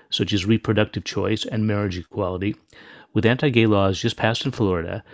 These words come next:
and legislation targeting transgender people introduced in twenty states.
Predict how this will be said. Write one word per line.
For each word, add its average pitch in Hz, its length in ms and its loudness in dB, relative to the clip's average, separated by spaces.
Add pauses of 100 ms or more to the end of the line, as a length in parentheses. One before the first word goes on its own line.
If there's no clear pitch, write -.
(180)
and 107 140 0
legislation 107 580 2
targeting 101 480 0
transgender 113 680 0
people 107 320 -2
introduced 104 500 0
in 104 160 -4
twenty 123 380 2
states. - 600 0